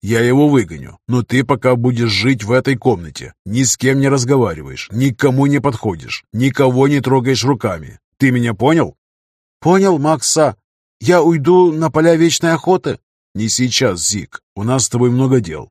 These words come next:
так что не торопись ты на эти чертовы поля". "Хорошо, Макса. Ты великий дух. Как ты говоришь, так и сделаю".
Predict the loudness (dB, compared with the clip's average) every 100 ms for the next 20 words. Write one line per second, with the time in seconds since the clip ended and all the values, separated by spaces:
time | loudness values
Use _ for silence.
0 | _ -2 -2 -2 -2 0 0 -2 -6 -6
1 | -4 -2 -2 -4 -6 -2 -2 -2 -6 -2
2 | -2 -2 -10 _ _ _ _ _ _ -6
3 | 0 0 2 2 2 0 -2 -2 0 -2
4 | -2 _ -2 0 2 0 0 2 2 0
5 | _ 0 0 0 0 2 2 2 0 -2
6 | -2 -2 0 0 2 -2 -6